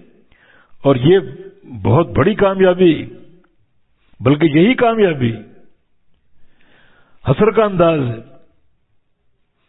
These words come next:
کہ ایک انسان قیامت کے روز اللہ کے عذاب سے بچ جائے،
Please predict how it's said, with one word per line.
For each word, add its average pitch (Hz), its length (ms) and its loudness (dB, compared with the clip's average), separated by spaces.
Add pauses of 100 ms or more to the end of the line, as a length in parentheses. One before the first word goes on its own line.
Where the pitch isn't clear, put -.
(460)
کہ 143 60 2
ایک 151 160 4
انسان 147 380 2
قیامت 156 440 0
کے 170 80 2
روز 180 220 2
اللہ 170 280 0
کے 180 80 0
عذاب 170 360 2
سے 220 120 2
بچ 202 180 0
جائے، 170 280 -2